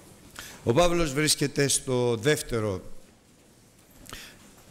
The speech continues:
αποστολικό του ταξίδι. Τέλειωσε στην, α, Κόρινθο και παίρνοντας μαζί τους αδελφούς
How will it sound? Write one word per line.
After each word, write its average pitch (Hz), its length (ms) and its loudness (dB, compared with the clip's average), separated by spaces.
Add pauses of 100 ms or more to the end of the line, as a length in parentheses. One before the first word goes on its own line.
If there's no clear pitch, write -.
αποστολικό 127 680 2
του 123 140 -8
ταξίδι. 147 580 -2 (800)
Τέλειωσε 151 560 2
στην, 110 380 -6
α, 98 320 -4 (2000)
Κόρινθο 156 680 2 (420)
και 131 160 0
παίρνοντας 135 500 0
μαζί 120 480 0 (340)
τους - 180 0
αδελφούς 127 680 0